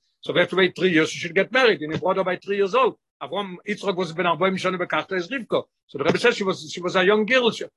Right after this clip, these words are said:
she was not mechuyev b'nothing. They say, Ramazu, even more. Das ist gewesen an Inyan v'simen Ikrev zu mevara sein, als er reis Zoro imoi und zu machen sein und vayikach laisha. This,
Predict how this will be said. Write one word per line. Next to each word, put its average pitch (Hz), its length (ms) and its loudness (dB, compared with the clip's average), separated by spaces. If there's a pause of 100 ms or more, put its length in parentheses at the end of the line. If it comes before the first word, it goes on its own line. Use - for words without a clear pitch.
she - 120 -10
was 165 120 -2
not 196 160 0
mechuyev 208 300 4
b'nothing. 214 440 2 (440)
They 147 120 -2
say, 254 260 2
Ramazu, 202 540 -2
even 214 280 -6
more. 233 320 6 (380)
Das 160 160 -4
ist 165 100 -10
gewesen 226 280 4
an 214 140 4
Inyan 240 300 -4
v'simen 226 360 -2
Ikrev 214 400 -2
zu 202 100 -14
mevara 208 360 2
sein, 190 300 -2 (200)
als 165 140 -4
er 175 100 0
reis 214 240 2
Zoro 220 260 0
imoi 220 480 0
und 180 120 -8
zu 190 80 -6
machen 208 300 0
sein 196 200 -4
und 185 80 -12
vayikach 196 320 -4
laisha. 196 340 -10 (340)
This, 240 580 2